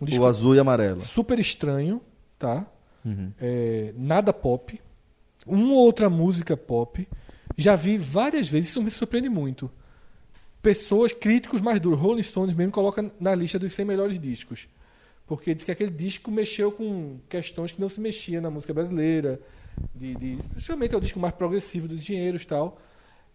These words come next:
Speaker 1: É, não fez tanto sucesso. A primeira música que tocou no rádio foi Ninguém é Igual a Ninguém. E depois tocou Parabólica, que tocou muito. Mas Parabólica destoava do disco. E...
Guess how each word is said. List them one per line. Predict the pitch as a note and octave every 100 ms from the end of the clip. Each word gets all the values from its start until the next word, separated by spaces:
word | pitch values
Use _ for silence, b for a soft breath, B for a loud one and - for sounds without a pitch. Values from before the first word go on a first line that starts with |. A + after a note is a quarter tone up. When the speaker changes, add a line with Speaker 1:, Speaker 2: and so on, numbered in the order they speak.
| _
Speaker 1:
É, | C#3+ C#3+ C#3 C3 B2 - _ _ _ _ _ _
não | G#3 E4
fez | - -
tanto | - F3+ -
sucesso. | F#3+ - C#3 C#3 - -
A | F#3+
primeira | G#3 F#3 F#3
música | F3 E3+
que | E3
tocou | E3 E3+
no | D#3
rádio | D3 C#3+
foi | D#3+
Ninguém | D#3 D3 D#3+
é |
Igual | C#3 C3+
a |
Ninguém. | C#3+ F3+ F3 F#3 B3+ - - _ _ _ _ _ _
E | G3+
depois | A#3 A3+ A3
tocou | A3+ A3+
Parabólica, | G#3 A3 C4 G3 E3+ D3+ C#3
que | -
tocou | E3 G#3
muito. | G#3+ D#3+ D3 - A2 _ _ _ _ _ _ _ _ _ -
Mas | A#3+
Parabólica | E4+ D#4+ D#3 D#3 A3 A3
destoava | F3 - E4 A3 A3 G3
do | D3+
disco. | A#2+ G#2 - - - _ _ _ - _ _ _ _
E... | G#3 A3 A3 A3 G#3+ G#3 G#3